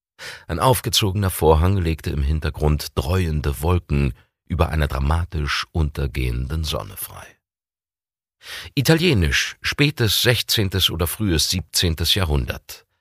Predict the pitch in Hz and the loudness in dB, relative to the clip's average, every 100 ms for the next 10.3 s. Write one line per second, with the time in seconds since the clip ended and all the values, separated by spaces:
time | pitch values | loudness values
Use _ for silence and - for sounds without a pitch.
0 | _ - - - - 76 - - - - | _ -10 -8 -8 -10 -14 -18 -20 -20 -20
1 | _ - - - - 90 123 147 131 - | _ -18 -14 -10 -2 2 4 4 0 -2
2 | 107 117 117 104 - - 107 - 127 - | -2 -2 -2 -2 -2 -2 -2 -4 -6 -6
3 | - 127 131 110 82 - 76 69 78 76 | -6 -4 0 0 0 0 0 2 2 0
4 | 76 - 76 82 80 71 - _ _ _ | -2 0 -2 0 0 0 -4 _ _ _
5 | _ - 76 101 127 98 78 - - - | _ -2 0 0 -2 -4 -6 -8 -10 -12
6 | - - - - _ _ _ _ _ _ | -16 -18 -20 -20 _ _ _ _ _ _
7 | _ _ _ - - - - 113 98 - | _ _ _ -10 -10 -6 2 4 4 0
8 | 78 82 - 82 80 80 78 - 82 82 | -4 -2 -4 -2 -2 -2 -4 0 2 2
9 | 71 78 78 - 85 - 104 127 90 71 | 0 -2 -2 -2 -4 -4 0 4 4 4
10 | - - | -2 -10